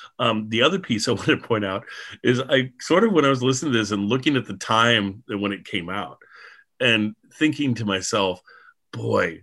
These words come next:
the sponsor had to really sit back and bite their tongue on this one and just kinda go, 'Ah, he's in charge. It's his commentary. We're just gonna go with it.'" 'Cause it would be so tempting to go, "So Orson, you know, this is coming out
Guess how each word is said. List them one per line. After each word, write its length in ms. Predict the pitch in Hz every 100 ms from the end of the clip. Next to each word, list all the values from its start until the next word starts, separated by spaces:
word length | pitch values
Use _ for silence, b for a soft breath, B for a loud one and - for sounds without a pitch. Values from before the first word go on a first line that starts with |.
| _
the 140 | 113 104
sponsor 920 | - - _ - 127 156 139 - 85
had 260 | 87 98
to 80 | 92
really 760 | 87 87 101 120 165 160 117 101
sit 260 | - 101
back 260 | - 95 92
and 180 | 92 90
bite 240 | 98 95
their 120 | 92 90
tongue 320 | - 98 87
on 140 | 87
this 220 | 85 - 87
one 140 | 80
and 120 | 82
just 200 | 87 87
kinda 180 | - 90
go, 380 | 85 85 82 82 _ _ -
'Ah, 200 | 107 113
he's 280 | 113 120 120
in 120 | 120
charge. 420 | 107 131 113 98 90
It's 140 | -
his 200 | 110 107
commentary. 640 | 117 117 104 92 95 92
We're 140 | 90 95
just 160 | 92
gonna 100 | 101
go 180 | 98 110
with 120 | 98
it.'" 100 | 92 - B B B
'Cause 160 | 151 135
it 180 | 143 156
would 140 | 139
be 140 | 131 127
so 280 | - 190 165
tempting 360 | 156 143 127
to 60 | 113
go, 200 | 117 117 B B B B
"So 360 | - - 233 220
Orson, 600 | - 220 233 214 196 165
you 120 | 196
know, 600 | 233 233 185 143 120 117 b b b b _
this 260 | - 262 233
is 140 | 165
coming 420 | - 160 131 117 107
out 460 | 156 151 98 92